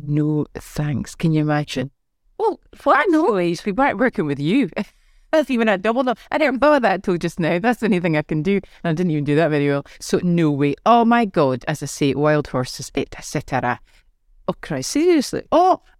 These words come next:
Speaker 1: my God. No.
Speaker 2: That's interesting.
Speaker 1: So I,
Speaker 2: Well, well, I mean,
Speaker 1: I
Speaker 2: just that you're
Speaker 1: just
Speaker 2: so
Speaker 1: thought that
Speaker 2: infertile.
Speaker 1: Oh my God, from the age of,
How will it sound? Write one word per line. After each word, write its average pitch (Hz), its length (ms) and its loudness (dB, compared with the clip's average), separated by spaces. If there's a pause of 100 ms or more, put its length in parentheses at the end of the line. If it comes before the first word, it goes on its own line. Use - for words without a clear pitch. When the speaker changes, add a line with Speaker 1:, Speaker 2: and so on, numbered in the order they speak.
(160)
Speaker 1:
my 247 240 4
God. 160 400 0 (640)
No. 202 500 2 (140)
Speaker 2:
That's 427 280 0
interesting. 392 640 -4 (240)
Speaker 1:
So 302 200 -2
I, 415 460 0 (260)
Speaker 2:
Well, 277 260 -2
well, 554 240 -6
I - 40 0
mean, 277 160 -2
Speaker 1:
I 247 140 0
Speaker 2:
just 247 220 -8
that 254 140 -4
you're 285 140 -2
Speaker 1:
just 330 200 -10
Speaker 2:
so 277 180 -2
Speaker 1:
thought 254 100 0
that - 60 -2
Speaker 2:
infertile. 240 720 -2 (200)
Speaker 1:
Oh 214 60 0
my 214 140 0
God, 190 260 -2
from 196 240 -2
the 196 160 -2
age 226 400 -2
of, 202 140 -2